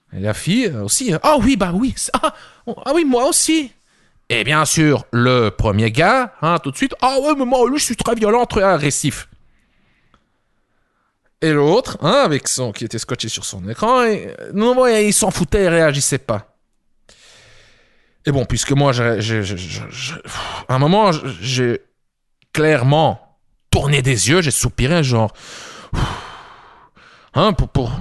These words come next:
montrer que, bon, hein, euh, j'apprécie pas, quoi, hein, euh, foutez-moi la paix. C'était clairement un signe de mépris, de dégoût, donc, euh, un si-,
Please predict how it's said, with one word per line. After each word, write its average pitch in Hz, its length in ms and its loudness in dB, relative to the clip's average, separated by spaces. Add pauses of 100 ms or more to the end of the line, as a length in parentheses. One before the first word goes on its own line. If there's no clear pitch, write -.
(1200)
montrer 160 560 2
que, 151 320 0
bon, 107 340 -6 (480)
hein, 110 220 -4
euh, 82 400 -10
j'apprécie 113 600 -4
pas, 269 220 0
quoi, 98 280 -6
hein, 202 240 0 (120)
euh, 101 200 -4 (460)
foutez-moi 151 460 0
la 113 140 2
paix. 302 340 0 (460)
C'était 127 260 -4
clairement 147 420 0
un 110 120 0
signe 147 340 0
de 117 120 0
mépris, 123 480 0
de 123 120 0
dégoût, 123 520 2
donc, 113 300 -4
euh, 107 120 -2
un 104 100 -2
si-, - 240 -6